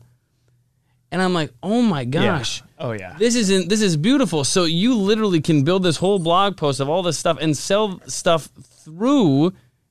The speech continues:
Speaker 1: stuff you're already selling. Do you see what I'm saying? To the consumer.
Speaker 2: Absolutely. So Austin and I have already had a conversation about,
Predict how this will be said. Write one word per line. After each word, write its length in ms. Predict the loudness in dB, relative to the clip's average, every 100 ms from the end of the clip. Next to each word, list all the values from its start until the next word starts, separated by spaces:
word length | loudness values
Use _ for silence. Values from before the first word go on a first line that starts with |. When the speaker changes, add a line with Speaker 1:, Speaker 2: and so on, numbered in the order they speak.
| _ _
Speaker 1:
stuff 340 | -6 0 2 2
you're 140 | 2
already 280 | 4 4 0
selling. 400 | 0 0 0 -2
Do 80 | -2
you 40 |
see 160 | 0 0
what 60 |
I'm 80 | 0
saying? 240 | -2 -2 -2
To 200 | -2 -2
the 120 | -2
consumer. 600 | -2 -2 -2 0 0 -4
Speaker 2:
Absolutely. 680 | -4 -4 -2 -2 0 -2 -4
So 480 | -6 0 2 2 0 -2
Austin 420 | 0 0 -2 -4
and 120 | -4
I 320 | -6 -10 -12 _ _
have 160 | -4 0
already 180 | 0
had 140 | 0 -2
a 60 |
conversation 720 | -2 -4 -2 -2 0 0 -2 -4
about, 480 | -6 -6 -4 -6